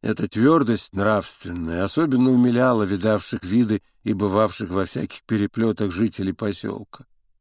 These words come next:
Перед Тамарой раскладывали на полу консервированное мясо, хлеб с маслом. Собака обнюхивала съестные припасы, выбирала и уносила всегда одно и то же: кусок солёной киты.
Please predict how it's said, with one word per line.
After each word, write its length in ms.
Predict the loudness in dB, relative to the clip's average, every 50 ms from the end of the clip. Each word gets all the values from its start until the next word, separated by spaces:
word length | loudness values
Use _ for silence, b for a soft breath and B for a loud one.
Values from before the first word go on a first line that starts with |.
| _ _ _ _ _ _ _ -4
Перед 280 | 0 0 0 0 -2
Тамарой 600 | -2 0 2 4 4 4 4 4 2 0 -2 -2 -4
раскладывали 800 | -2 -2 -2 -2 -2 -2 0 2 2 0 0 0 0 0 0 0
на 140 | 0 0
полу 400 | -2 -2 -2 -2 0 -2 -4 -4 -8 -8
консервированное 960 | -6 -4 -4 -4 -4 -4 -2 0 0 0 0 0 0 0 -2 -2 -2 -2 -2
мясо, 500 | -2 0 2 2 0 0 -2 -4 -8 -8
хлеб 360 | -8 -8 -8 -6 -6 -6 -8
с 120 | -10 -10 -8
маслом. 560 | -4 -2 0 0 -2 -2 -4 -8 -8 -8 -10 _ _ _ _ _ _
Собака 500 | _ -10 -6 -2 0 2 2 2 2 0
обнюхивала 560 | 0 2 2 2 2 2 2 0 -2 0 0 -2
съестные 500 | -2 -2 -4 -4 -2 -2 -2 -2 -2 -2
припасы, 600 | -2 -4 -6 -4 -4 -4 -4 -4 -6 -10 -14 -16 _ _ _ _ -8
выбирала 680 | -4 -2 0 0 2 2 4 4 4 4 2 0 -2 _ _
и 120 | -2 0 2
уносила 580 | 4 4 4 2 2 0 0 0 0 0 -2
всегда 400 | -4 -4 -6 -4 -2 0 0 0
одно 320 | 0 0 0 -2 0 0 0
и 40 | -2
то 260 | -2 -2 -4 -4 -4
же: 200 | -6 -8 -12 -14 _ _ _ _ -12
кусок 420 | -10 -10 -8 -4 -2 -2 -2 -2
солёной 480 | -4 -6 -4 -2 0 0 0 0 -2 -4
киты. 480 | -6 -10 -16 -16 -14 -16 -14 -14 -16